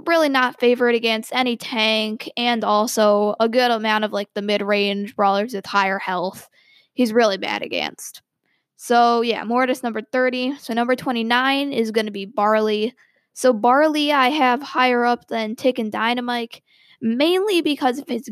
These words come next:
gadget. His gadget really can save him from tanks because Tick and Dynamite really struggle against tanks because the tanks have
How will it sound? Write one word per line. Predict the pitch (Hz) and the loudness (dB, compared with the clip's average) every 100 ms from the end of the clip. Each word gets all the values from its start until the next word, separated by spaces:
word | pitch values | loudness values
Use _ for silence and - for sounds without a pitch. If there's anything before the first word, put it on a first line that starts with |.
| 208 | -4
gadget. | 220 208 220 226 220 | -2 0 0 0 -2
His | 247 294 | -2 -2
gadget | - 240 254 277 220 | 0 0 2 2 0
really | 214 220 226 226 | 0 0 2 0
can | 220 240 214 | -2 -8 -12
save | - 202 220 | -6 0 0
him | 269 233 233 269 | 0 -2 -2 -4
from | 214 196 196 - | -4 -4 -8 -10
tanks | - 226 240 - - | -4 -4 -4 -8 -12
because | - 214 214 214 214 _ _ _ _ _ - | -8 -4 -2 -2 -4 _ _ _ _ _ 0
Tick | 294 | 2
and | 285 247 | 2 2
Dynamite | 233 240 240 233 | 2 2 2 0
really | 240 240 | 2 2
struggle | 247 - 220 226 226 | 2 -2 -2 0 0
against | 214 214 214 - | 0 -4 -8 -10
tanks | - 247 247 - | -2 -2 -2 -6
because | 220 214 | -4 -4
the | - | -4
tanks | - 226 220 - | -6 -4 -4 -2
have | 214 202 | -2 -2